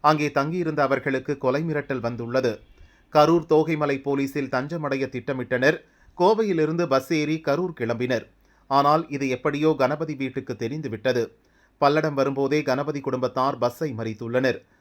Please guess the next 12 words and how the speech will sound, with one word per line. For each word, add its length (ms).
தம்பதிகளை 600
வலுக்கட்டாயமாக 880
இழுத்து 380
சென்று 320
காரில் 400
ஏற்றியுள்ளனர். 680
இருவரையும் 560
கரூர் 320
தான்தோன்றி 520
மலைக்கு 360
அழைத்து 360
சென்றுள்ளனர். 560